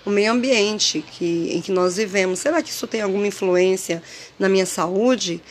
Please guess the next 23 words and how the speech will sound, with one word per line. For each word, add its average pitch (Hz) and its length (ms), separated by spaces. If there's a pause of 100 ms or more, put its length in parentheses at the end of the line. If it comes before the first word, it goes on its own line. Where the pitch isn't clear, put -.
(240)
Será 247 240
que - 80
isso - 80
tem 240 160
alguma 214 260
influência 190 560
na 190 60
minha 185 160
forma 180 440
de 170 360
servir 180 340
a 170 80
Deus? 226 460 (500)
Bom, 190 300 (320)
é, 202 580
hoje 262 340
o 220 840
título 285 420
é 196 180
Ambiente 254 540
Doméstico 247 720
Saudável, 170 840
né? 220 380